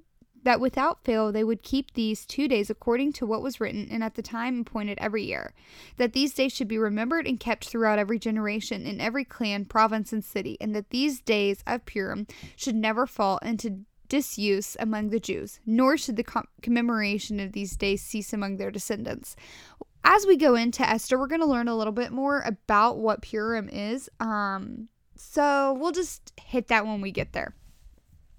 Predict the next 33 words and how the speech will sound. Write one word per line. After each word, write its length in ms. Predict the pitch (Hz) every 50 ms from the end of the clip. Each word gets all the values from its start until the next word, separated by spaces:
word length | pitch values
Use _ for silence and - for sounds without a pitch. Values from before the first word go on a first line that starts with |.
| - - - - - - - -
F, 340 | - - - - - - - - - - - - _ -
what 260 | 262 277 330 330 330
is 140 | 349 330 254
the 100 | - 269
genre 400 | 240 233 269 226 226 226 226 220
and 160 | 214 220 214
style? 540 | 170 - - 214 196 - - - - - - - - - - - - - - _ - _ _ _ _ _ _ _ -
Let's 400 | - 269 294 302 359 440 - -
just 240 | - 403 381 - -
go 120 | 269 240
with 140 | 240 233 -
historical 540 | 247 226 - - - 220 220 220 - 220 208
narrative. 480 | 208 202 190 196 202 - - - - - - - -
There's 220 | 311 359 392 -
a 60 | 370
lot 360 | 294 233 208 214 202 202 208
of 80 | 214 196
different 320 | - 226 - - 220 208
opinions 420 | 196 - 226 214 208 214 214 208 -
on 140 | 220 214 214
that, 220 | 214 214 - -
but 80 | - 240
I 80 | 269
feel 180 | - - 349 370
like 300 | 330 269 220 - - -
historical 480 | - 220 208 - - 233 233 226 - 220
narrative 380 | 208 202 196 196 196 196 185
is 80 | 196 -
the 160 | - - 202
closest 480 | - - - 208 202 190 - 208 - 202
we're 80 | 190
gonna 180 | 190 196 190 190
get. 260 | 208 - - - -